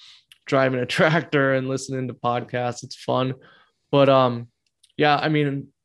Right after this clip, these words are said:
you don't have to believe, you can believe anything you want. And I'm,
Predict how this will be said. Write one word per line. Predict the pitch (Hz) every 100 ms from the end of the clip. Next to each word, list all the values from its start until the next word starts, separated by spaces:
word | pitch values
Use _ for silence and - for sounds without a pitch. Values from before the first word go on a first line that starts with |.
| _ _
you | 165 185
don't | 214 185
have | 160 147
to |
believe, | 143 147 156 151 -
you | 185
can | 160
believe | 151 156 151 143 - _ _
anything | 151 156 147 151 143
you | 135
want. | 127 127 -
And | 127
I'm, | 123